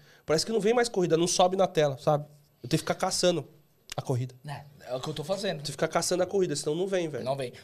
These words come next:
Speaker 2: Ó, o Carrasco, ele mandou assim, ó. "Dentro de mil e cem corridas, não tocar uma que presta,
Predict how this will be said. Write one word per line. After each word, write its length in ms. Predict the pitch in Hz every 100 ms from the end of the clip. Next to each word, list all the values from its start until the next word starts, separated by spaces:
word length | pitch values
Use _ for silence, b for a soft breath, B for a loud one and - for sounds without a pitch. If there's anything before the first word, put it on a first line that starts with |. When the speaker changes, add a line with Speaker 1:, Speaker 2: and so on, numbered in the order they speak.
| B
Speaker 2:
Ó, 220 | 165 151
o 40 | 143
Carrasco, 480 | 202 180 208 -
ele 80 | 220
mandou 200 | 208 214
assim, 140 | 208 185
ó. 140 | 131 -
"Dentro 400 | 131 208 240 220
de 140 | 175
mil 160 | 190 247
e 80 | 254
cem 240 | - 240
corridas, 480 | 240 190 208 165 151
não 100 | 190
tocar 380 | 190 180 196 -
uma 220 | 202 240 240
que 120 | 180
presta, 440 | - 170 226 170